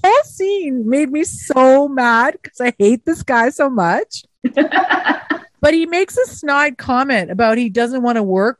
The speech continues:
Speaker 1: how he doesn't wanna work for his student.
Speaker 2: Yeah, he doesn't wanna work under her. Either they're
Speaker 1: Yeah,
Speaker 2: at
Speaker 1: he
Speaker 2: the
Speaker 1: doesn't
Speaker 2: same
Speaker 1: wanna
Speaker 2: level
Speaker 1: work
Speaker 2: or he should be above her.
Speaker 1: Yeah, like, it's awful. And
Speaker 2: Yeah.
Speaker 1: then they start talking about the case, and he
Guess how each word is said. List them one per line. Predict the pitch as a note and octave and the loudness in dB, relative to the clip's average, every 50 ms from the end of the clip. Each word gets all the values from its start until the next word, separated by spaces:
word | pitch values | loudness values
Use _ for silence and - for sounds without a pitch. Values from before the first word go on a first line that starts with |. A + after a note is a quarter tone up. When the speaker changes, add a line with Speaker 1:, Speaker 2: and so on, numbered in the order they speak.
| _ _ - | _ _ -2
Speaker 1:
how | G#3+ A3+ A#3 A3 | 2 4 6 6
he | A3+ | 6
doesn't | G#3+ A#3+ A#3+ C4+ B3+ | 6 4 4 2 2
wanna | B3 A#3 G#3+ | 2 2 2
work | F3+ F3+ G3 G#3+ - | 2 2 0 0 0
for | - A#3 A3+ | 0 0 0
his | G3+ G#3+ G3 - | 0 0 -2 -4
student. | - - - - G3 E3 D#3+ D#3+ G#3 B3+ G4+ A4 A4 - - - - - - - - - - _ | -6 -10 -2 2 2 4 4 2 0 -2 -4 -4 -6 -6 -6 -6 -6 -4 -6 -6 -8 -12 -8 _
Speaker 2:
Yeah, | A#3+ A#3+ A3+ A#3 | -2 0 0 2
he | A#3 | 4
doesn't | A#3 A#3+ B3 C4+ | 6 6 6 6
wanna | B3+ B3 B3 A#3+ A#3 | 6 6 6 4 4
work | A#3 - - | 2 2 2
under | - - G3+ G#3 G#3+ G#3 G#3 G3 | 2 0 0 0 0 0 0 0
her. | F3 F3+ D#3+ C#3 C#3 C3 | 0 0 0 0 0 0
Either | - - - A3 A3+ B3 B3+ A#3+ | 0 0 0 2 2 4 4 6
they're | A#3+ D#4 | 6 6
Speaker 1:
Yeah, | F4+ | 6
Speaker 2:
at | F4 D4 | 6 6
Speaker 1:
he | C#4 | 4
Speaker 2:
the | |
Speaker 1:
doesn't | D4+ D#4+ F4 F#4 | 4 2 2 2
Speaker 2:
same | F4+ | 2
Speaker 1:
wanna | F4+ F4+ F4 | 4 4 4
Speaker 2:
level | D#4 C#4 C4 C#4+ E4+ A3+ | 4 4 6 4 4 4
Speaker 1:
work | A3 A3 - - | 2 0 -2 -2
Speaker 2:
or | |
he | A3+ G#3 | -4 -4
should | G#3 - - G#3 | -4 -4 -4 -2
be | G3+ G3 | 0 0
above | F#3 F3+ F3+ F3+ F3 F3 E3+ E3+ | 0 0 2 2 2 2 2 2
her. | E3+ E3 D3+ C#3 F3 - - - _ _ | 0 0 0 0 0 -2 -4 -8 _ _
Speaker 1:
Yeah, | A#3 C4+ E4+ F#4 - C5 B4+ A4 A3 F#3+ E3+ E3 | 0 2 2 4 4 6 6 6 6 6 4 2
like, | G#3+ B3+ D4 B3 _ _ - | 0 0 0 0 _ _ -8
it's | D4 - - - - | -8 -8 -6 0 2
awful. | A#3+ C4+ D#4 F4+ E4+ - A3+ G3 E3 C#3+ D3+ C3+ - - | 4 4 4 4 2 2 2 2 4 2 0 -2 -2 0
And | A3+ B3 B3+ | 0 0 2
Speaker 2:
Yeah. | C4+ | 2
Speaker 1:
then | C#4+ D4+ D4+ D4+ D4+ D4+ D4+ C#4 - - _ _ _ - | 2 2 2 0 -2 -4 -8 -10 -10 -12 _ _ _ -2
they | A#3+ C4 C4 | 0 0 2
start | - D4 C#4 C#4 A#3 | 2 2 2 2 2
talking | - D4 D4 C#4+ | 2 2 0 0
about | D4+ C#4+ B3+ A3 - | -2 -6 -8 -8 -8
the | F#3+ | -12
case, | - - - D#4+ G4 A4+ F4+ G3+ F#3+ B3+ D4+ - - - - - - - - - - - _ | -18 -6 -4 -2 0 0 0 0 0 -2 -4 -8 -14 -18 -18 -18 -20 -20 -20 -20 -20 -10 _
and | C#4 D#4+ | -6 -4
he | F#4 G4+ | -4 -4